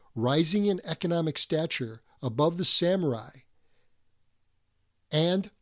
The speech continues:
all the other classes, were casting doubts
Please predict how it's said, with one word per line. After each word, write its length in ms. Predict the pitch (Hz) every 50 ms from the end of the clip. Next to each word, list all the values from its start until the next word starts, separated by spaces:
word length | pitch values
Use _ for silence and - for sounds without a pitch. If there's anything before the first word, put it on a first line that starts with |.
| _ _
all 160 | - 143 160 175
the 100 | 175 185
other 160 | 208 214 190
classes, 680 | - - 143 127 131 143 - - - - - - - _ _ _ _ _ _ _ _ _ _ _ _ _ _ _ _ _ _ _ _ _
were 100 | 139 127
casting 680 | - - - - 196 190 190 - - 226 208 185 135
doubts 500 | - 170 180 180 165 139 - - - -